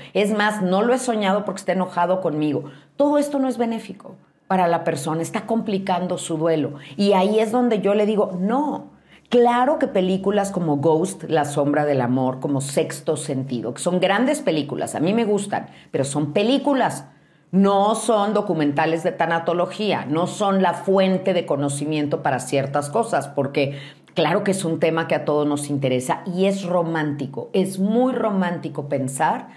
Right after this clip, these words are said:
que quien se fue todavía puede conectarse con nosotros de alguna manera. Pero hay un, un margen muy amplio de lo que podrías decir,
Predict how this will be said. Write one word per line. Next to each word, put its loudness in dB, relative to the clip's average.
que -2
quien 0
se -2
fue 0
todavía 0
puede 0
conectarse -2
con -4
nosotros -6
de -4
alguna -8
manera. -12
Pero 2
hay 4
un, 2
un 2
margen 2
muy 0
amplio 0
de 2
lo 2
que 0
podrías 0
decir, -2